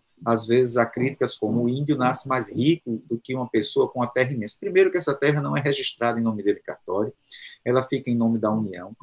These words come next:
é para a comunidade. E segundo que muito mais rico nasce o filho de um latifundiário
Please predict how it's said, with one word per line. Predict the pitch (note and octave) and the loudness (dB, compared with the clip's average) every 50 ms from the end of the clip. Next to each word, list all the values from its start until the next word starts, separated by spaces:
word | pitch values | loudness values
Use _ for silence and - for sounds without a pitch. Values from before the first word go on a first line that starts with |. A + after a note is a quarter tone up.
| - - | -4 -4
é | A2 | -4
para | - - - A#2 A#2+ A#2+ A2 G2+ E2 - _ | -2 0 0 2 2 2 2 0 -2 -4 _
a | - - | -6 -6
comunidade. | - - A2+ A2+ A#2 A2+ G#2 F#2+ - E2+ E2+ F2 F2+ - - - - _ - - - _ - | -4 -2 -2 0 0 0 0 -2 -4 -4 -4 -2 -2 -2 -4 -6 -8 _ -20 -20 -18 _ -2
E | E3 | 0
segundo | D#3 - A3 G#3 F#3 D3+ D3+ E3 F#3 G3+ G#3 F#3 D3 C3 | 4 8 8 8 8 6 4 -2 -2 -2 0 0 0 -2
que | - - - B2+ A#2 G#2+ - - - _ _ _ _ _ _ - D#3+ - - - - _ _ _ - | -2 0 4 6 6 6 6 2 -4 _ _ _ _ _ _ -8 -6 -6 -6 -10 -16 _ _ _ -8
muito | D#3+ D3+ B2+ C#3 D#3 E3+ - D3 | -4 0 2 2 2 2 2 2
mais | C#3+ C#3+ B2 - - | 2 4 4 2 2
rico | B2+ C3+ C3 - | 0 -2 -2 -2
nasce | A#2+ A#2 A2 A2+ A2+ - A#2 | 2 4 4 4 4 0 -4
o | - | -4
filho | - - A#2+ G#2+ | -2 0 0 2
de | A#2 A2 | 2 4
um | |
latifundiário | A2 A2+ A2+ - - - A#2 G2+ F#2+ F#2 F#2 G2 A2 B2+ | 4 2 2 0 0 -2 0 0 0 0 0 2 0 0